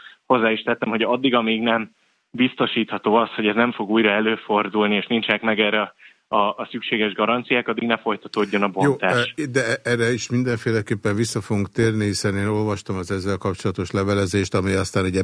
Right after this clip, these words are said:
Speaker 2: messze távolabb mutatott, de ez már korábban megkezdődött, legfeljebb egy újszülött voltam én, akinek minden vicc új, e, és ugye ez a Böszörményi úti ház bontása után derült ki, hogy az ott lévőknek meg annyi kérdésük van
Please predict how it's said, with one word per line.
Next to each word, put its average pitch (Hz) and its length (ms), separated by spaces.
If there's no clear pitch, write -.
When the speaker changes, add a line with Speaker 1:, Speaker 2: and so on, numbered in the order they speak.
Speaker 2:
messze 107 320
távolabb 104 520
mutatott, 98 440
de 101 140
ez 92 140
már 95 160
korábban 107 480
megkezdődött, 95 640
legfeljebb 92 440
egy 92 400
újszülött 101 440
voltam 92 340
én, 104 140
akinek 92 340
minden 95 320
vicc 90 240
új, 107 240
e, 95 300
és - 180
ugye 95 180
ez 87 100
a 92 60
Böszörményi 92 580
úti 87 240
ház 90 240
bontása 92 560
után 92 320
derült 90 360
ki, 110 240
hogy 98 180
az 92 160
ott 101 160
lévőknek 92 480
meg 92 180
annyi 90 200
kérdésük 98 760
van 98 320